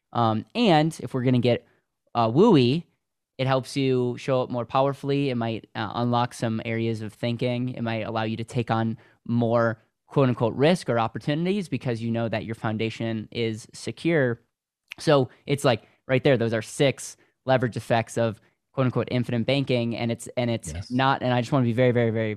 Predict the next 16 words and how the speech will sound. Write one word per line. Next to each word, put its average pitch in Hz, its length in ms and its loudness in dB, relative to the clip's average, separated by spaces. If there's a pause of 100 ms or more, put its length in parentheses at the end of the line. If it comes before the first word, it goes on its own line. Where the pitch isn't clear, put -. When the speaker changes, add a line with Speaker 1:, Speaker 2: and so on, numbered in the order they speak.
(120)
Speaker 1:
very 123 200 2
clear 117 300 -4
that, 101 220 -6 (260)
um, 110 240 -2
life 139 200 2
insurance 120 380 -2
when 113 100 -2
set 120 200 0
up 113 100 -2
and 117 100 -4
used 110 140 -6
properly 117 480 0
is 117 140 -4
not 117 200 -2
an 107 120 -4
investment, 117 680 -2